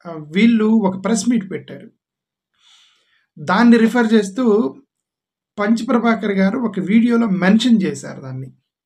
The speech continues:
సరే, ఇప్పుడు వీళ్ళు ప్రెస్ మీట్‌లో ఏం మాట్లాడారు, పంచ్ ప్రభాకర్ గారు ఏమన్నారు అనే దానికంటే ముందు ఈ వీడియో నేను అధిష్టానానికి, అంటే వైఎస్ఆర్సీపీకి సంబంధించిన అధిష్టానం నా వీడియో చూస్తే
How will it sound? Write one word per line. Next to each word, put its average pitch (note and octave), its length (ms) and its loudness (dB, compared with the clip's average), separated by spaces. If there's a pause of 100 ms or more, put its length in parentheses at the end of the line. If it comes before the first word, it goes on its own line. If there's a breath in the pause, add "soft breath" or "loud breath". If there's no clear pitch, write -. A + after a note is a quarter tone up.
(600)
సరే, G#3+ 160 0
ఇప్పుడు G3 160 -2
వీళ్ళు G#3+ 300 2
ప్రెస్ G#3 260 -2
మీట్‌లో A#3 260 2
ఏం G#3+ 140 4
మాట్లాడారు, G3 920 -2
పంచ్ G3+ 300 -4
ప్రభాకర్ G3+ 400 -2
గారు F#3 220 -2
ఏమన్నారు F3 840 -6 (140)
అనే E3+ 180 -12
దానికంటే D#3 760 -10
ముందు F#3+ 720 -2 (640)
ఈ F#3+ 480 2
వీడియో G3+ 320 -2
నేను F3+ 460 -4 (1120)
అధిష్టానానికి, F3+ 960 -4
అంటే E3+ 300 -12 (180)
వైఎస్ఆర్సీపీకి G#3+ 840 -2
సంబంధించిన F3 720 -10 (140)
అధిష్టానం F#3+ 640 -4
నా D#3+ 200 -10
వీడియో F#3+ 400 -4 (100)
చూస్తే A#3 300 -4